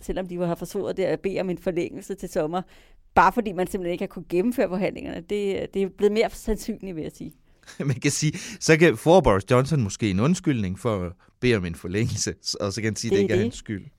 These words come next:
Speaker 2: <laughs>
Speaker 1: Ja, force
Speaker 2: Øh,
Speaker 1: majeure.
Speaker 2: der er jo en, der er jo en, der i hvert fald mener, at Schengen-området er farligt, øh, nu, og det er Donald Trump,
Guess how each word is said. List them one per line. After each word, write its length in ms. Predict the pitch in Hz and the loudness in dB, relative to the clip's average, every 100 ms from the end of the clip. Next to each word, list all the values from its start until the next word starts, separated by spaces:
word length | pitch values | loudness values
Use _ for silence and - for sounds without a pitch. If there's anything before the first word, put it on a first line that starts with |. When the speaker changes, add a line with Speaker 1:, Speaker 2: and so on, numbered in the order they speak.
| _ _ _ - | _ _ _ -6
Speaker 2:
<laughs> 120 | 156 | -4
Speaker 1:
Ja, 240 | 175 160 185 - 220 - | 0 0 0 -6 -16 0
force 200 | 202 190 | 2 2
Speaker 2:
Øh, 40 | 113 | 0
Speaker 1:
majeure. 180 | 95 | 0
Speaker 2:
der 80 | - | 4
er 100 | 120 | 6
jo 60 | 135 | 8
en, 200 | 175 175 - - - - | 6 6 0 -18 -18 2
der 60 | 135 | 6
er 40 | |
jo 80 | 131 | 8
en, 240 | 202 254 185 | 10 8 8
der 100 | 135 | 8
i 60 | |
hvert 160 | 131 143 | 8 8
fald 200 | 156 127 | 6 6
mener, 340 | 147 156 123 | 4 4 2
at 240 | 90 92 92 | 2 0 -2
Schengen-området 1160 | - 117 127 156 147 - 110 117 110 107 117 | 2 2 4 4 2 2 0 2 0 0 0
er 220 | 107 92 90 | -2 -2 -2
farligt, 640 | - 98 110 131 127 - - | -2 -2 0 -2 -4 -10 -4
øh, 260 | 98 95 | -2 -2
nu, 260 | 95 113 127 | -2 -2 -4
og 160 | 95 95 | -6 -2
det 180 | 143 143 | 0 2
er 340 | 95 82 80 | 0 0 -2
Donald 260 | 78 87 82 | -2 -2 0
Trump, 320 | 147 196 - | 2 2 0